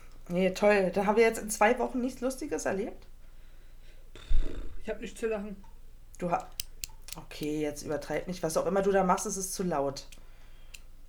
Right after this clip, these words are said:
Speaker 2: Ich, ähm, öffne schon mal das Cuttermesser.
Speaker 1: Ich kann auf jeden Fall eine schöne Sache sagen, die wir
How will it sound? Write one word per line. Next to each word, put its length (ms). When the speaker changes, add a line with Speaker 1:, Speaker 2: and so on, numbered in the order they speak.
Speaker 2:
Ich, 240
ähm, 400
öffne 240
schon 160
mal 80
das 160
Cuttermesser. 580
Speaker 1:
Ich 180
kann 300
auf 180
jeden 140
Fall 140
eine 260
schöne 300
Sache 320
sagen, 320
die 160
wir 180